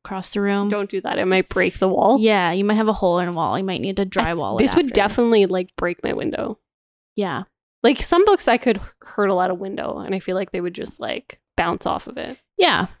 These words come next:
Speaker 2: As long as they're not hardcover.
Speaker 1: Yeah, this is true.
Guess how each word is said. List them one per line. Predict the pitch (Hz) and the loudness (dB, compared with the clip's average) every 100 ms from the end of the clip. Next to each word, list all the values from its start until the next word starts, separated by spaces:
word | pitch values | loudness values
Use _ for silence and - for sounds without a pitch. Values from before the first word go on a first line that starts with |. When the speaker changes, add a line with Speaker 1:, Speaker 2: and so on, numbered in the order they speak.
| _ _ _ | _ _ _
Speaker 2:
As | 208 | 2
long | 208 | 2
as | 196 | 2
they're | 175 | -2
not | 175 | -2
hardcover. | 185 185 - - - - _ _ _ _ - | -2 -4 -4 -6 -6 -10 _ _ _ _ 0
Speaker 1:
Yeah, | 214 185 - - | 0 0 -6 -14
this | 208 | -10
is | 214 - | -8 -6
true. | 196 208 | -6 -6